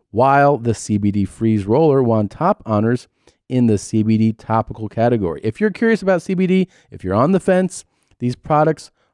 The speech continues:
are the perfect place to start. I'm telling you, Christina has a ritual. She just has her C B D M D, uh, excuse me, her C B D P M that she, uh, does, like, a couple drops of,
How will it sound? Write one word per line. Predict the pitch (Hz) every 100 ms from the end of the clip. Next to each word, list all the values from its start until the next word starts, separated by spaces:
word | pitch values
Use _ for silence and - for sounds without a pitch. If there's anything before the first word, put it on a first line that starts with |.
| -
are | 101
the | 90
perfect | - - 135 127 135 -
place | - 117 110
to | -
start. | 98 117 110
I'm | 113
telling | 147 147 139
you, | 127
Christina | 117 - 139 139 - _ _
has | 107 95
a | 90
ritual. | 95 160 - 82 - _ _ _ _ _ _
She | _ 104
just | 104 113
has | 113 107
her | 90
C | -
B | 117 113
D | 113
M | 107 107
D, | 127 127 131 _ _ _ _ -
uh, | 95
excuse | 92 165 131
me, | 101
her | 101
C | -
B | 131 123
D | 120
P | - 175 160
M | 160 185 180 _ _ _ _
that | 101 95
she, | - 101 98 92
uh, | 90 90 90 - _ _
does, | 107 104
like, | 101
a | -
couple | 123 110
drops | 80 104 143 -
of, | 180 180 180 165